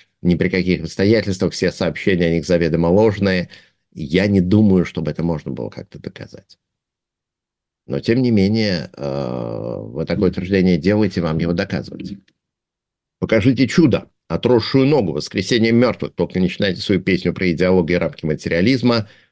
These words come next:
Многие материалисты, атеисты переходили в христианство". Ну, смотрите, чудо, э, которое лежит в основании христианской веры, это воскресение Иисуса Христа из мёртвых. Есть ли у нас основания в него верить? Вот у нас есть,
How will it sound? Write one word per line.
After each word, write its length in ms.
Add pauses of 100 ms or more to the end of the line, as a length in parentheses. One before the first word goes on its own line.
(120)
Многие 280
материалисты, 680
атеисты 460
переходили 480
в 80
христианство". 680 (640)
Ну, 60
смотрите, 800 (140)
чудо, 840
э, 360 (640)
которое 500
лежит 280
в 40
основании 540
христианской 580
веры, 360 (440)
это 160
воскресение 720
Иисуса 400
Христа 380
из 140
мёртвых. 460 (520)
Есть 480
ли 40
у 60
нас 280
основания 520
в 80
него 180
верить? 360
Вот 160
у 40
нас 300
есть, 500